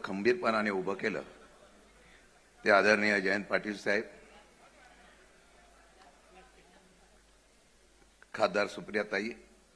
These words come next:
आदरणीय व्यासपीठ, उपस्थित सर्व बंधू भगिनींनो, आजच्या मेळाव्याच्या निमित्ताने आपल्याला सर्वांना शुभेच्छा देतो. आजच्या मेळाव्याचा उल्लेख एवढाच करेल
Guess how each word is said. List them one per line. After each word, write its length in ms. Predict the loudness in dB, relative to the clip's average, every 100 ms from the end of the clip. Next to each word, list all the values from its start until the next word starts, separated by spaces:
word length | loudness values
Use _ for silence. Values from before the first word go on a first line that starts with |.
| -20 _ -20 -20 -20 -20 -20 _ -6
आदरणीय 400 | -2 -2 -2 -4
व्यासपीठ, 500 | -2 -4 -6 -8 -8 -10 -20 -20 -20 -20 -20 -8
उपस्थित 420 | -4 -4 -4 -6 -6
सर्व 360 | -6 -4 -4
बंधू 320 | -6 -8 -8
भगिनींनो, 420 | -8 -10 -12 -14 -16 -20 -20 -20 -20 -20 -20 -20 -20 -20 -20 -20 -20 -20 -20 -20 -20 -12 0
आजच्या 320 | 0 2 2
मेळाव्याच्या 640 | 4 4 2 0 0 2 2
निमित्ताने 540 | 0 -6 -2 0 2
आपल्याला 380 | 0 0 -2 -2
सर्वांना 440 | -4 -4 -4 -4 -6
शुभेच्छा 460 | -6 -6 -6 -6
देतो. 380 | -6 -6 -8 -10 -16 -20 -20 -20 -20 -20 -20 -20 -20 -20 -20 -20 -20 -20 2 2
आजच्या 340 | 2 2 4
मेळाव्याचा 420 | 6 4 4 0
उल्लेख 360 | -2 0 -2 0
एवढाच 340 | 0 -2 -4
करेल 240 | -8 -8